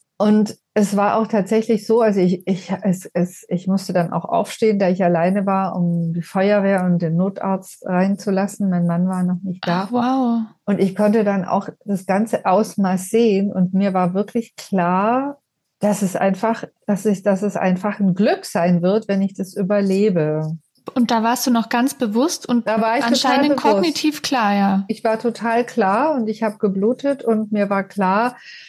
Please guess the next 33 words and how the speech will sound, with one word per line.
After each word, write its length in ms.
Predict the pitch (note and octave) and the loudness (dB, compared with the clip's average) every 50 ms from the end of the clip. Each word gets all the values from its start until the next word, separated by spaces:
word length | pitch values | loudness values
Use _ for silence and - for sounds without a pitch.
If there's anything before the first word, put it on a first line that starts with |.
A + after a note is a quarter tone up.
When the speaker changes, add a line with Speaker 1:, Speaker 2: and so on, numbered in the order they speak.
| - _ _ | -20 _ _
Speaker 1:
dass 140 | G#3+ G3+ G3+ | -2 0 2
diese 240 | - A3 F#3+ G#3 F#3+ | 2 4 4 4 2
Blutung 480 | F3+ G3 G#3+ A#3 A#3 - A#3+ A3+ G#3 | 2 2 2 2 2 2 2 2 2
nicht 220 | G3+ G#3+ G#3 - - | 2 0 -2 0 -2
so 80 | - | 0
einfach 480 | - - F3+ F#3+ G3 F#3+ - G#3+ G#3+ - | 0 2 0 0 0 -2 -4 -6 -6 -6
zu 120 | - A3+ | -12 -12
stoppen 480 | G3+ - - - F#3+ F#3 F#3 G#3 G#3 F#3+ | -10 -10 -4 -2 -2 -2 0 -4 -4 -2
ist, 260 | - E3 E3+ - - | -2 -2 -4 0 2
weil 120 | F3 F3 F3 | 2 2 2
sie 120 | F3+ F3+ | 2 -2
kommt 280 | F3+ - F3+ F3+ F#3 F#3 | -2 -2 -2 -2 0 -2
ja 160 | F#3+ D#3 - - | -2 -2 -2 -2
aus 260 | F3+ F3 - - - | -4 -4 -4 -4 -4
mir 380 | E3+ E3+ D#3+ D#3+ D#3+ E3 G3 - - - | -2 -2 -2 -2 -4 -6 -8 -10 -8 -6
raus. 800 | F#3+ G3 G3+ G#3+ G#3+ G3+ F3+ F3 F3+ G3+ A#3 A3+ - - - - | -2 0 2 2 4 4 4 4 4 2 0 -4 -8 -14 -14 -2
Und 140 | - G3 G3 | 2 4 4
es 140 | G3 F#3 A3 | 4 4 2
war 180 | A3+ A#3 A#3 | 2 2 4
buchstäblich 560 | A3+ C#4+ D#4 - - F4+ D4+ C#4+ C#4+ C#4+ C4+ | 2 2 0 0 0 0 2 2 2 0 2
tatsächlich 560 | - C#4+ B3+ B3+ - C4+ C4 C4 C4 B3 B3 - | 2 0 0 2 2 0 0 2 0 -2 2 2
so, 160 | B3 B3 B3 | 4 4 4
ich 180 | B3+ B3 B3+ | 4 2 0
konnte 300 | - A#3 A3 A3+ A#3+ A3+ | 0 0 0 2 0 -2
fast 300 | A3+ - A#3 A#3 A#3 _ | 0 0 -2 -2 -2 _
wie 100 | - A3+ | -2 0
beim 240 | G#3+ A3+ G#3+ G#3 G3 | 0 2 0 0 -2
eigenen 480 | - - G3 G3 G3+ G#3 G3+ G3+ G3 G3 | -2 -2 -4 -2 0 0 -2 0 -2 -4
Sterben 640 | - - - G3 F#3+ G3+ A3 A3+ A3 G#3 F3+ E3 E3+ - | -6 -4 -2 0 0 2 2 2 2 2 0 0 0 -4
zusehen 680 | - - F#3 F3 F3+ F#3 F3 F3+ F3 E3+ F3 F3 E3+ | -8 -4 -2 0 0 0 0 0 0 2 2 2 2
in 180 | F3 F3 F3 F3 | 0 0 0 0
dem 200 | F3+ F3 E3+ E3+ | 0 0 0 0
Moment. 800 | F3 E3+ E3+ E3+ E3+ F3 E3+ E3+ E3+ E3+ E3+ F3 - - - | 0 0 0 0 0 0 0 0 0 -2 -4 -6 -8 -16 -20